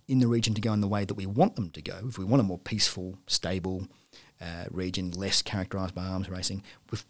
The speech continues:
got to be able to understand how they conceive of their interests and act accordingly. Right? Doesn't mean, um, rolling over to them every time, whatever it is, but it just means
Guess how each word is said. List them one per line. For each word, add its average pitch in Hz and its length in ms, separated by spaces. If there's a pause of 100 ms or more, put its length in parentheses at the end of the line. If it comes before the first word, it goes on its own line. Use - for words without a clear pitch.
(140)
got - 140
to 139 60
be 127 120
able 110 140
to - 140
understand 107 540
how 107 220
they 104 180
conceive 104 400
of 90 120
their 92 160
interests - 520 (340)
and 101 180
act 110 200
accordingly. 110 500 (200)
Right? 87 120 (720)
Doesn't 139 240
mean, 110 280 (580)
um, 90 380
rolling 117 340
over 143 180
to 139 120
them 135 120
every 143 200
time, 127 840
whatever 104 280
it 156 60
is, 147 220
but 135 140
it 123 80
just 135 160
means 127 380